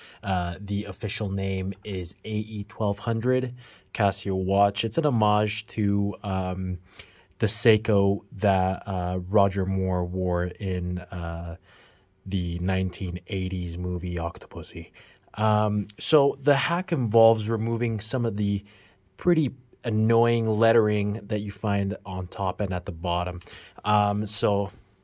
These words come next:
at the bottom used to be Illuminator,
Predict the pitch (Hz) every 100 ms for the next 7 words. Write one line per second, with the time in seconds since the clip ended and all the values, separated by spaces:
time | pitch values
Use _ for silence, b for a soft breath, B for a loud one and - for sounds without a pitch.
0 | _ - 123 135 123 165 160 170 151 139
1 | 135 117 123 - 110 95 101 101 110 117
2 | 131 139